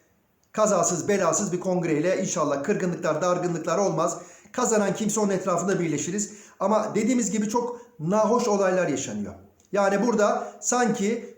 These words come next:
kongre kararını dokuz kişi değil de Ahmet Ağoğlu ve on bir kişi istemiş. Ahmet Ağoğlu da buna imza atmış. Bunu herkes biliyor. Dokuz kişinin kararıydı, altı kişi imza atmadı. Ahmet Ağoğlu cumartesi gününe kadar süre istedi.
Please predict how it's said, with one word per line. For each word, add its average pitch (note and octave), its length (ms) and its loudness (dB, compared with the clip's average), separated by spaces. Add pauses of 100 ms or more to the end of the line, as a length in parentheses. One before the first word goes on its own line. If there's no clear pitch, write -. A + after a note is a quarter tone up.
kongre A#3 440 4
kararını F#3 560 2
dokuz G3+ 260 0
kişi G#3+ 260 0
değil C4 240 4
de A3+ 440 0 (120)
Ahmet A3 400 4
Ağoğlu G#3 320 2
ve A#3+ 360 -2 (100)
on A3 240 4
bir F#3 120 0
kişi F#3 220 -4
istemiş. - 360 -2
Ahmet A3 320 2
Ağoğlu F#3 160 2
da A3 100 2
buna F#3+ 100 0
imza D#3 240 0
atmış. - 440 -6 (760)
Bunu F#3 140 0
herkes A#3+ 380 0
biliyor. B3 260 0 (420)
Dokuz A#3 300 2
kişinin G#3+ 380 0
kararıydı, G3 560 2
altı G3 240 0
kişi G#3+ 180 -4
imza G3+ 240 2
atmadı. F#3+ 380 0
Ahmet F3+ 280 0
Ağoğlu G3+ 260 2
cumartesi F#3+ 380 -2
gününe F#3+ 180 -2
kadar F#3 260 -2
süre D#3+ 240 -2
istedi. G#2+ 540 -8